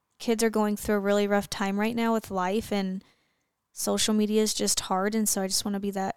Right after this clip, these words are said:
good role model and example and to inspire and to help,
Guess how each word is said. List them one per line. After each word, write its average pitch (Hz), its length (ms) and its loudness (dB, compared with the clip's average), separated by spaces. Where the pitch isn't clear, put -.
good 208 180 -4
role 190 200 -4
model 208 340 0
and 214 100 -2
example 196 640 -4
and 202 140 -2
to - 120 -6
inspire 190 640 -4
and 208 120 0
to 190 120 -2
help, 190 380 -4